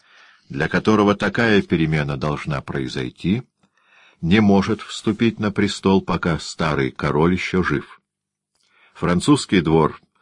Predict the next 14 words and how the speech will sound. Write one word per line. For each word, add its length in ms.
продолжает 600
уверять, 400
что 240
перемены 720
никакой 500
не 80
последует, 760
что 340
об 220
этом 300
там 280
и 40
не 120
думают, 540